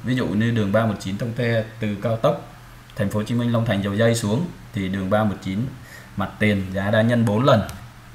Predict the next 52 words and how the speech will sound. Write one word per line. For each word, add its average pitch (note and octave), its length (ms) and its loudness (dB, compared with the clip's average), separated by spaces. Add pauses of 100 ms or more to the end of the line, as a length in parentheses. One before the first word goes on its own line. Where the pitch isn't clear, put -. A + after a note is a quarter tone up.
(460)
Trước D3+ 200 4
chỉ G2+ 80 -2
có - 120 0
ba B2 140 6
mươi B2 160 4
triệu - 140 -4
ngang A#2 280 2
giá G#2+ 160 2
với C3+ 100 2
Hùng G#2 160 0
Vương A#2 200 2
thôi A#2+ 100 -2
anh A2 80 2
chị. - 120 -2 (460)
Khoảng E2+ 460 -4
ba G#2+ 120 4
bốn G#2+ 160 2
năm A#2+ 160 0
trước, D3 160 2 (480)
chỉ F#2 220 -6
trong G#2 160 0
ba A2 140 4
bốn G2 160 0
năm A2 240 0
thì F2+ 320 -4 (680)
cái A2+ 100 0
đường G2+ 260 2
ba G#2+ 120 2
một G2+ 140 0
chín F#2+ 160 -2
hoàn G2+ 160 0
thiện G2+ 260 0
thì F#2 120 -6
hiện F#2+ 220 -4
tại - 320 -4
giá F2+ 140 -4
đất C3+ 200 4
của F2 100 -4
nó F#2 200 -2
là A2+ 120 -2
trăm A2+ 160 2
hai A2 160 4
mươi A#2 260 2
cho A2 80 2
tới G#2 200 -2
trăm A#2 200 2
năm A2+ 200 2
mươi A2+ 160 2
triệu - 200 -2
một F#2 140 -4
mét A2 100 -2
vuông. A#2 180 0